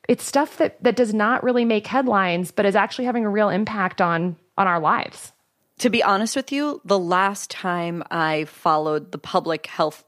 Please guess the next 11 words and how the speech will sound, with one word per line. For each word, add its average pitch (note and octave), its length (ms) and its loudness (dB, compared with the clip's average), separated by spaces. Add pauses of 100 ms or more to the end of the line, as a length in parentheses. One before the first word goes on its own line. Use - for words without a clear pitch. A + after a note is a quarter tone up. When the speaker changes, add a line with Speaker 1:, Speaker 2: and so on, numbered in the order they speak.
Speaker 2:
pronouncements D#3 840 -4
of D#3 360 2
any D#3+ 240 -2
of D3+ 80 -6
these D3+ 160 -2
organizations D#3 720 -2
was E3 140 -4
probably D#3+ 760 -2 (540)
the F3+ 180 -2
food E3+ 340 0
pyramid, G2+ 500 -4